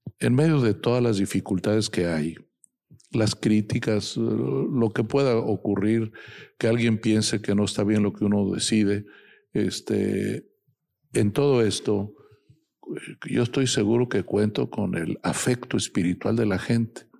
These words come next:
¿verdad? En medio de que a alguien no le parece o que está molesto o que desde lejos piensa que uno no hace bien las cosas, ¿verdad? Hay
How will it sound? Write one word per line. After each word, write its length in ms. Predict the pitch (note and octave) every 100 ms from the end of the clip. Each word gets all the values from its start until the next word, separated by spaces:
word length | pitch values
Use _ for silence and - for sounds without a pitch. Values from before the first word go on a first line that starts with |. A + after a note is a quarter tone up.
| _ _ _ _ _ _ - -
¿verdad? 160 | A#2 - - - _
En 140 | - B2
medio 260 | D#3 D#3+ B2+
de 200 | G#2 -
que 140 | G2+
a 80 | G#2+
alguien 280 | C#3 C3+ B2
no 100 | B2
le 120 | A#2+
parece 680 | A2 F#2+ A2 C3 D3 - -
o 340 | - A#2+ A2+ A2
que 100 | G#2+
está 200 | - A2
molesto 920 | B2 A2 A2+ C3+ B2 - - B2+ B2 B2 - - - _ _
o 300 | C4+ G#2+ -
que 140 | A2
desde 300 | A2 A#2 A#2+
lejos 680 | A#2+ C#3 C3+ - B2+ G#2+ - -
piensa 340 | B2 B2+ A2
que 100 | -
uno 140 | A#2+ A2+
no 120 | A#2+
hace 200 | A#2 G#2+
bien 240 | G#2+ A2
las 180 | A2 -
cosas, 680 | - G#2 F2 - - - - _ _ _
¿verdad? 160 | G#2 - - - - _ - -
Hay 400 | E3+ A#2 A2+ -